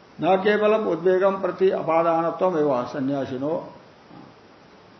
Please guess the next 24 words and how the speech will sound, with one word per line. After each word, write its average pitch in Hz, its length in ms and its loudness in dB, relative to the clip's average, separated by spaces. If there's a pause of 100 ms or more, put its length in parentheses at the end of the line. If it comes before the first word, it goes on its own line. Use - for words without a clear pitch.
(140)
अनुपन्नम", 135 420 -6
केवल 131 340 -4
अपादान 156 580 0
होना 165 240 0
मात्र 165 280 2
नहीं, 160 400 -4
और 143 260 -2
भी, 151 180 -2
किंतु 151 380 -4 (340)
तत्कर्तृत्वम 226 800 0
अपि, 120 280 -8 (160)
भय 208 180 4
करने 226 280 2
वाला 233 260 2
भी 262 120 -4
नहीं 160 180 -4
किसी 127 220 -10
को, 107 360 -16
उद्वेग 196 300 -4
करने 185 200 -2
वाला 175 220 -2
भी 185 140 -8
नहीं 117 180 -16
है। - 160 -20